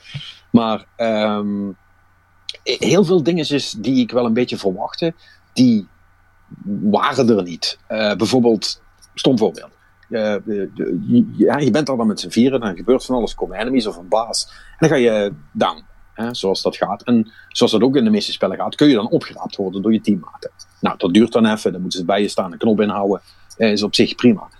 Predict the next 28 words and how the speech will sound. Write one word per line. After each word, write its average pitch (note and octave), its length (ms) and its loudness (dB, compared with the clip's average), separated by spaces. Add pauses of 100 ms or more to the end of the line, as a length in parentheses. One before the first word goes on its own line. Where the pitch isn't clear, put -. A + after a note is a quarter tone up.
(100)
Maar C#3 120 -2
terwijl G#3+ 320 4
je G3+ 140 4
down A3 300 -2
bent, - 380 -12 (640)
kun A#3+ 160 2
je G#3+ 80 0
dus D#3+ 160 -2
bijvoorbeeld C3 420 -4
niet G#3+ 440 2 (1160)
even G3+ 280 -2
meekijken B2 560 -2
met G3 160 0
wat F#2 160 -6
de - 60 -2
rest B3 280 0
is C3 140 2
aan F#2 60 -12
het F2+ 100 -8
doen. E2 180 -8 (600)
Je F3 100 6
staat E3+ 300 0 (320)
letterlijk E3+ 500 0
naar C#3+ 120 -4
hetzelfde E3 360 -2
scherm D#3 360 -4
te - 100 -10
staren F3+ 500 -2